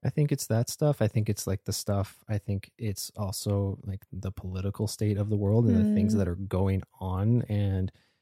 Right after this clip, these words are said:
Speaker 2: And
Speaker 1: um,
Speaker 2: having them at the forefront because of social media, like,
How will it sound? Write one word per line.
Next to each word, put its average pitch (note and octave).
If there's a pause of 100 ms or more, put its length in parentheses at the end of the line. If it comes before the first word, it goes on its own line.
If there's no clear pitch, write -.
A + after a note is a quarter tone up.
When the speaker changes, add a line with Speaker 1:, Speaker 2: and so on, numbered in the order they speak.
(460)
Speaker 2:
And A3+
Speaker 1:
um, G#3+
Speaker 2:
having G#3
them G3
at -
the -
forefront F#3+
because G3+
of G#3
social F#3+
media, G#3
like, -